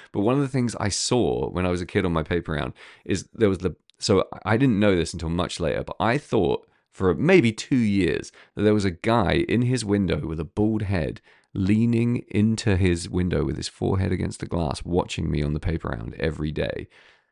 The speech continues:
Turns out years later, I realized from gaining a different perspective of this house that it was the back of a mirror with a photo fra-, with, like, a picture frame behind it for some reason that made it look like a nose and some sunglasses, and then the curved <laughs> top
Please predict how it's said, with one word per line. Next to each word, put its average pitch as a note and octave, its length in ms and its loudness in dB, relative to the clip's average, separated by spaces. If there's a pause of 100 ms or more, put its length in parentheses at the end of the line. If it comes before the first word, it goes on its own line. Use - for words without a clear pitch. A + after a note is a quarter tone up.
(140)
Turns E3 240 0
out B2 180 2
years G#2 320 2
later, F2+ 420 2
I - 120 -4
realized D2+ 480 -2
from D#2+ 160 -4
gaining D#2+ 320 0
a - 20 -2
different D#2 240 -6
perspective D#2+ 420 -8
of D2 100 -8
this D#2+ 120 -8
house D#2+ 320 -8 (240)
that - 60 -4
it D2+ 60 0
was F#2 120 -2
the F2+ 80 -4
back A#2 340 -4
of C3 80 -6
a A2+ 60 -2
mirror G2 480 2
with F2 100 -4
a D#2+ 60 -4
photo A2 580 -4 (120)
fra-, - 340 -8
with, F#2+ 160 -2
like, F#2 180 -4
a F#2+ 120 -4
picture - 400 -8
frame F#2+ 240 -2
behind A2+ 560 -2
it - 120 -8
for - 140 -14
some C#2 240 -8
reason - 300 -12 (320)
that - 80 -8
made A2 220 4
it G2+ 100 0
look G#2+ 160 0
like E2+ 160 -4
a E2 60 -4
nose E2+ 540 0
and F2 120 -8
some E2+ 120 -10
sunglasses, D#2+ 760 -6
and F2+ 160 -8
then E2 100 -4
the E2 80 -6
curved F2+ 540 -2
<laughs> - 60 0
top - 220 6